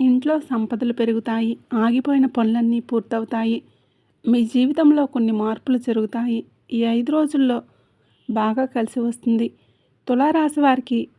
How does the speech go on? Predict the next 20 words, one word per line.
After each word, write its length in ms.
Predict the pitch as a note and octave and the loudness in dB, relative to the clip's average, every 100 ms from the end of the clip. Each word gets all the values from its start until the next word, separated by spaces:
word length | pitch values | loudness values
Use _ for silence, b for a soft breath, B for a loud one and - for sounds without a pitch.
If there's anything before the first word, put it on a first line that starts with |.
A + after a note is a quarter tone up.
| - | -8
తెలివితేటలు, 680 | - A3+ B3 A#3+ C4+ B3+ A#3 A#3 _ A#3 | -2 0 0 -2 -2 0 -2 -2 _ -6
ధైర్యం 440 | A#3 A#3 A3+ A#3+ B3 | -2 0 0 0 -2
ఎక్కువగా 400 | A#3+ A#3 A3+ A#3+ | -2 -6 -4 -2
ఉంటాయి. 440 | A#3 G#3+ A3 A3 - b b b b - | -4 -4 -4 -4 -8 b b b b -4
ఏ 140 | A#3+ C4+ | 2 2
పని 240 | D4+ D#4 | 4 4
చేసినా 380 | D4 C#4+ A#3+ B3+ | 4 0 0 -4
తెలివితో 420 | B3 A3+ A3+ A3 A#3 | -2 -4 -4 -4 -6
చేస్తారు. 560 | B3 A#3 - A#3 A#3 - _ | -4 -6 -4 -6 -6 -10 _
తొందరపడి 640 | - A#3 A#3 C4 B3 A#3+ A3+ A3+ _ A#3 | -10 -2 -2 -2 -2 -2 -2 -6 _ -2
ఏ 140 | A3+ | 0
నిర్ణయాలు 580 | A#3 A#3 A3+ A#3 A#3+ A#3 | 0 0 0 -2 -2 -2
తీసుకోరు. 580 | A#3 A#3 - - A#3 A#3 - b b b b b - | -4 -6 -6 -6 -6 -6 -10 b b b b b -4
బాగా 360 | A#3+ B3 C#4+ D#4 B3+ | 0 0 2 0 0
ఆలోచించే 580 | A#3 A#3+ B3+ A#3 A#3 G3+ - _ - | 0 0 0 0 0 -4 -6 _ -4
నిర్ణయాలు 520 | A3 G#3+ A3+ A#3+ A#3+ | -2 0 -2 -2 -4
తీసుకుంటారు. 680 | A#3 A3+ - A#3 A#3 A#3 B3+ - b b b b b B3+ - | -6 -8 -6 -4 -2 -4 -4 -10 b b b b b -8 -4
అనుకున్న 400 | A#3+ A#3+ B3+ B3 | 0 2 2 0
వారి 280 | A#3+ A#3 A#3 | 0 -2 -2
కోసం 380 | A#3 A#3 A#3 | -2 -4 -4